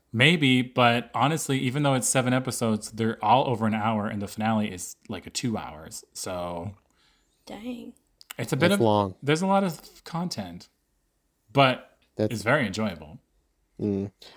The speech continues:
Speaker 3: I remember enjoying the third season a lot, but thinking, like, "I gotta go to work tomorrow." <laughs> Like, like, I, like,
Speaker 1: It's
Speaker 3: this
Speaker 1: very
Speaker 3: is good,
Speaker 1: one
Speaker 3: but
Speaker 1: of those where you're like, "I need to do one more episode."
Speaker 3: Yeah.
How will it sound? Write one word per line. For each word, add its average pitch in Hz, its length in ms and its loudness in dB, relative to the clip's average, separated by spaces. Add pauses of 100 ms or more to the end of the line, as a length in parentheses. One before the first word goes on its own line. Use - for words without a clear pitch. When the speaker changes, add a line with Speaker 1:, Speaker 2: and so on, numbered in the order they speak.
Speaker 3:
I 131 60 8
remember 165 360 8
enjoying 147 420 4
the 120 280 2
third 139 260 4
season 123 340 0
a 113 80 2
lot, 113 380 0 (540)
but 139 280 4
thinking, 120 460 0
like, 104 360 -2 (640)
"I 117 140 6
gotta 127 220 6
go 113 100 2
to 107 80 4
work 113 220 0
tomorrow." 98 520 -4 (200)
<laughs> - 360 -6
Like, 185 380 8
like, 185 320 8
I, 131 220 2
like, 123 340 0 (520)
Speaker 1:
It's 143 180 2
Speaker 3:
this - 20 -
Speaker 1:
very 135 240 6
Speaker 3:
is 131 60 4
good, 139 220 8
Speaker 1:
one 127 120 4
Speaker 3:
but 117 80 4
Speaker 1:
of 101 40 -6
those 101 300 -4
where 117 100 0
you're 110 80 0
like, 110 160 -4
"I 110 120 -4
need 123 220 0
to 151 80 -6
do 117 120 0
one 110 160 4
more 101 180 0
episode." 104 540 -8 (500)
Speaker 3:
Yeah. 131 400 6